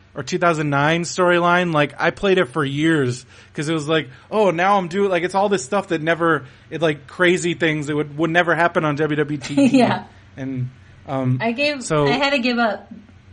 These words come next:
Speaker 2: uh, Nintendo game, well, just games in general after Game Boy, <laughs> like, the original Game Boy. Once the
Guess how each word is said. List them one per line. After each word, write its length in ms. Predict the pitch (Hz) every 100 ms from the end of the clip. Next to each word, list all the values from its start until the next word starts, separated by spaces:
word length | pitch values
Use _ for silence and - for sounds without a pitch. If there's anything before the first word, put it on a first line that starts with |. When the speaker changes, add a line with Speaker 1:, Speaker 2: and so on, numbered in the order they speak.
| 202 196
Speaker 2:
uh, 280 | 220 202 180 156
Nintendo 680 | 170 202 196 208 202 202
game, 280 | 202 175 185
well, 100 | 190
just 340 | 190 180 - - - 202
games 300 | 208 202 196
in 100 | 190
general 400 | 190 190 202 208
after 800 | - 202 208 - 220 214 208 - - - - - - - -
Game 280 | - 254 247
Boy, 280 | 240 240 220
<laughs> 40 | 277 233
like, 160 | 226
the 140 | 240 254
original 460 | 240 254 233 277 233
Game 340 | - 226 240
Boy. 220 | 233 202 - - -
Once 260 | - 320 403
the 140 | 440